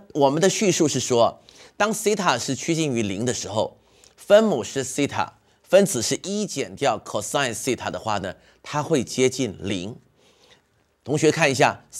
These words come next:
这个底下是零，上面是一，一减一是零，零分之零的话呢，它会接近零。这个结果我们本来是不知道的。那么我们要怎么样呢？确定它是零呢？那么我们来看一下，我们的技巧是这样，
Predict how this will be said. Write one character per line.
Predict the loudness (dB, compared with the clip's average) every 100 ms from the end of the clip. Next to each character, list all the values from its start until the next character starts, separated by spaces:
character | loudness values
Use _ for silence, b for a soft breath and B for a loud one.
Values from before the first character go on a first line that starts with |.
| -8
这 | 0
个 | 0
底 | 0
下 | -2 -2
是 | 0
零， | -2 -2 -8
上 | -2 0 2
面 | 0
是 | -4 -4 -6 -6
一， | -8 -10 -10 _ _ _ _ _ _ _ -14
一 | -8 -6
减 | -4 -6 -4
一 | -4 -4
是 | -4
零， | -4 -4 -8
零 | -4 0
分 | 2 2
之 | 2
零 | 2 0
的 | -2
话 | 0 0
呢， |
它 | 0 0
会 | 0
接 | 0
近 | 0 0 -4
零。 | -10 -14 b b b
这 | 2
个 | 2
结 | 2
果 | 2 0
我 | 0
们 | -6 -6
本 | -4 -2
来 | -2
是 | -2 -4
不 | -4
知 | -2
道 | 2 2
的。 | 0 -14 _ b b b
那 | 2
么 | 4 2
我 | 0 0
们 | 2
要 | 0
怎 | 0 0
么 |
样 | 0 0
呢？ | -4
确 | 2 2
定 | 2
它 | 0 -2
是 | -2
零 | -4 -4
呢？ | -6 -6 b b b -2
那 | 0
么 | 0 -4
我 | -6
们 | -2
来 | -2
看 | -2 -4
一 |
下， | -2 -4 -6 b b
我 | 2 4
们 |
的 | 4
技 | 4 2
巧 | 0 -4
是 | -2
这 | 2
样， | 2 0